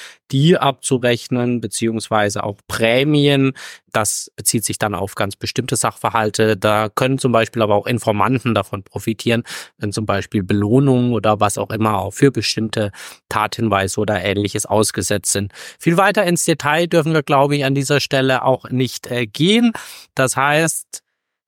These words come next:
auch das V-Personenwesen ist zumindest auch anfällig, wenn es nicht professionell und strukturiert, äh, aufbereitet und die Informationen entsprechend verifiziert, weitergegeben werden und dann auch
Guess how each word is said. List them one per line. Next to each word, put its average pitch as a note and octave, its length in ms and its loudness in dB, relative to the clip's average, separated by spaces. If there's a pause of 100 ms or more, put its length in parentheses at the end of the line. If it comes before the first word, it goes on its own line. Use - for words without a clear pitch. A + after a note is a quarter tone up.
(100)
auch C#3 220 2
das B2+ 200 -2
V-Personenwesen C#3+ 1400 0
ist C3+ 260 -2
zumindest C3+ 640 2
auch A2 260 2
anfällig, F#3 880 2
wenn C3 320 2
es C3+ 320 0
nicht - 560 -2
professionell B2+ 880 2 (460)
und B2+ 180 0
strukturiert, C#3 1300 0
äh, - 100 -16 (160)
aufbereitet C3+ 1500 2
und A#2 440 -2
die A#2+ 100 -2
Informationen A#2 800 0 (380)
entsprechend A#2 800 -4
verifiziert, C3 1120 2
weitergegeben B2 920 0
werden A#2 440 2
und A2+ 440 -6
dann A2 200 2
auch G#2+ 260 -2